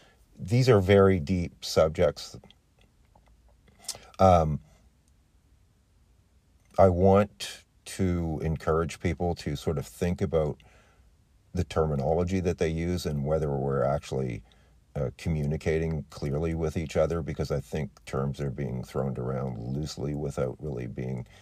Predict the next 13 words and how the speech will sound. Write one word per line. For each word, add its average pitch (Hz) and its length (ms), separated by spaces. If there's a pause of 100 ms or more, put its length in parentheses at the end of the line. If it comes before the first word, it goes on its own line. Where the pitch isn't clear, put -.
(400)
uh, - 160
fully 76 420
understood 78 640 (680)
and 87 520
defined. 73 580 (1900)
Um, 80 380
and 90 420 (120)
<clears throat> 151 480 (680)
so, 98 200
like, 78 320
literally, 87 460
people 76 340
are 65 180